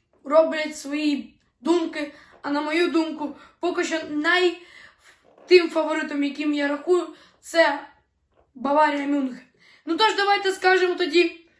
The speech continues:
і про таблицю Л Ч, а яка, як вона зараз виглядає. Дванадцять очок без програшів. Перше місце Баварія Мюнхен,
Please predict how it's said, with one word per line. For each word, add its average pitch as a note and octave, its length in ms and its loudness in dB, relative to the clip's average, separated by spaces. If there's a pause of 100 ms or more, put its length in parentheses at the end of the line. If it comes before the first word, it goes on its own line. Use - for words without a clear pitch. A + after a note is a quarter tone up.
(220)
і D4+ 100 -4
про D#4+ 200 -2
таблицю E4 640 0 (120)
Л D4+ 240 0
Ч, E4+ 360 0 (340)
а D4+ 100 0
яка, E4 240 2
як F4+ 220 2
вона F4 200 -2
зараз E4 280 -2
виглядає. D4+ 580 -2 (680)
Дванадцять G4 600 2
очок F4+ 460 2
без F#4 220 2
програшів. C#4+ 640 0 (400)
Перше F4 380 2
місце C4+ 380 -10
Баварія E4+ 440 0
Мюнхен, F4 440 -2